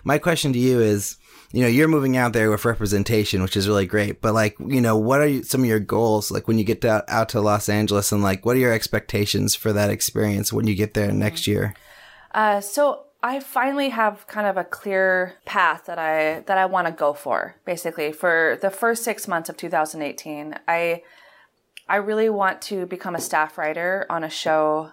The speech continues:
Speaker 2: that I'm excited about. And I want to learn that world and, and really,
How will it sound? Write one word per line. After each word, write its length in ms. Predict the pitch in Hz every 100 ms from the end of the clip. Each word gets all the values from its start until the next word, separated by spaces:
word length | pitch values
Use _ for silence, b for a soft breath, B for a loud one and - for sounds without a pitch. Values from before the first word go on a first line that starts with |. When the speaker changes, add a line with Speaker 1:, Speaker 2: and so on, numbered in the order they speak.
| -
Speaker 2:
that 180 | 165 131
I'm 80 | 156
excited 400 | 143 147 156 175
about. 440 | 180 185 208 -
And 160 | - 190
I 160 | 180 180
want 320 | 180 190 -
to 120 | 196
learn 300 | 175 170 170
that 180 | 160 143
world 460 | 160 156 170 185 185
and, 380 | 160 147 151 -
and 240 | 165 147
really, 480 | 156 156 160 156 151